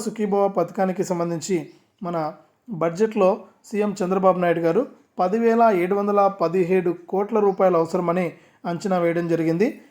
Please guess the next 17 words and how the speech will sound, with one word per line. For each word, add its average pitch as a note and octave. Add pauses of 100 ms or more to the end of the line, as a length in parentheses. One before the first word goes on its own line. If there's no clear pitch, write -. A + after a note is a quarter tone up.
(140)
ఇక F#3
దీనికి, A3
దీంతో G3
పాటు G3+
మరికొన్ని F#3+
పథకాలకు F#3+
సంబంధించి F3
కూడా E3+ (340)
మనకు E3 (380)
ఈ F3
యొక్క E3
మూడు F3 (140)
పాయింట్ G3+
రెండు F#3
ఐదు F#3
లక్షల E3+
కోట్లతో F#3